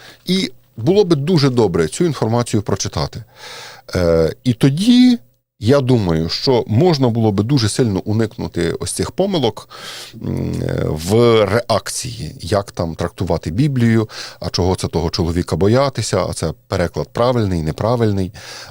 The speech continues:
Ем, ну, гаразд. Про переклад можна говорити тоді, коли, ну, все-таки трошки щось відомо. Якщо взагалі нічого не відомо, то, ну, можливо, ви помиляєтесь. Можете таке припустити?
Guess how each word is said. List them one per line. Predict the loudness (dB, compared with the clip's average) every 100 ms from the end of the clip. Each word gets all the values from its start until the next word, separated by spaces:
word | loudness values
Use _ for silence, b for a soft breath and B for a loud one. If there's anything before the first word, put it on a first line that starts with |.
| -6
Ем, | -2 0 0 -2 -4 -8 -10 -10 -10 -8 -4
ну, | -2
гаразд. | 0 0 0 -4 -6 -18 _ _ B B B B
Про | -2
переклад | 0 0 0 0 0
можна | -2 -2
говорити | 0 2 0 -2 -4
тоді, | -4 -4
коли, | -4 0 2 2 0
ну, | -2 -6
все-таки | -2 -2 -2 -4 -2 -2 -6 -16 -14 -2
трошки | -2 -2 -4
щось | -2 -2 0
відомо. | 2 2 0 -4 -10 B B B
Якщо | -4 -2
взагалі | 0 2 2
нічого | 2 0 0 2
не | 2
відомо, | 2 0 -2 -2
то, | 0 2 2 -2 B B B -4
ну, | 0
можливо, | 0 2 2 0
ви |
помиляєтесь. | 0 0 2 2 0 -2 -8 -14 _ _ _ _ _ _ _ _ -6
Можете | -4 -2 -4
таке | -4 -4
припустити? | -4 -6 -6 -8 -8